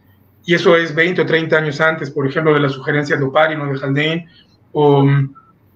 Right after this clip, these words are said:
de algunos otros investigadores, ¿no? Bernal, que dice si las superficies de los vidrios o los silicatos, etcétera, pero Alfonso Luis Herrera treinta años antes lo había sugerido ya, ¿no? Y tenía muchísimos experimentos. Además,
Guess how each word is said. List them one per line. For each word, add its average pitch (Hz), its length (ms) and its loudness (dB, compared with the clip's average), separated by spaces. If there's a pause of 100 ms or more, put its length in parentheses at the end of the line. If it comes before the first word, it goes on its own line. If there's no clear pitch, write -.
(260)
de 156 100 -2
algunos 151 280 0
otros 156 240 -2
investigadores, 143 680 0
¿no? 160 140 2
Bernal, 156 480 0 (300)
que 147 240 0
dice 160 320 0
si 151 160 -6
las 143 240 -2
superficies 147 560 -2
de 147 80 2
los 139 320 -4 (280)
vidrios 175 460 0
o 143 40 -4
los 139 160 -4
silicatos, 147 540 -2
etcétera, 175 520 -2 (340)
pero 156 300 6
Alfonso 185 360 2
Luis 185 160 0
Herrera 185 320 2
treinta 185 300 2
años 180 300 2
antes 180 200 2
lo 165 120 4
había 156 120 2
sugerido 147 440 -4
ya, 120 200 -4
¿no? - 160 -16 (680)
Y 185 100 -2
tenía 180 240 0
muchísimos 151 500 -4
experimentos. 131 600 -8
Además, 160 400 -2